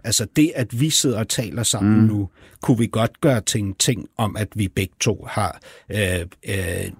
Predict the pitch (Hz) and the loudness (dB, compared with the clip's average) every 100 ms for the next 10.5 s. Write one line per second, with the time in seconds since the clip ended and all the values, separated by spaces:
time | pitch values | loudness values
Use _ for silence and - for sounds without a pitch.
0 | - 104 87 87 92 - 95 87 87 107 | -4 -2 0 -2 -4 -4 -6 -4 -6 -8
1 | 107 131 156 98 107 113 113 95 92 101 | -4 -2 2 4 4 2 0 -4 -8 -6
2 | 85 85 104 101 101 127 135 104 92 - | -6 -8 -2 0 4 2 2 0 -2 -4
3 | 98 90 95 - 95 117 113 113 95 - | -6 -8 -6 -4 0 0 0 -2 -4 -6
4 | 113 110 127 - 101 113 110 117 - 107 | -4 0 0 -2 -4 -2 0 0 -2 0
5 | 101 104 104 90 90 - - - - 143 | 4 4 4 0 -4 -8 -4 -4 0 0
6 | 101 107 110 110 95 - 120 107 101 101 | 2 0 2 2 2 0 0 0 0 0
7 | 101 101 107 92 - - - - 110 101 | 0 -2 0 -2 -2 -12 -14 -2 -2 0
8 | 98 98 92 80 101 147 143 - 131 98 | 0 -2 -6 -8 -4 0 2 2 2 -2
9 | - 104 - 110 95 110 - 131 110 95 | -6 -6 -2 -4 0 0 0 0 0 -2
10 | 98 - 123 - | -4 0 0 0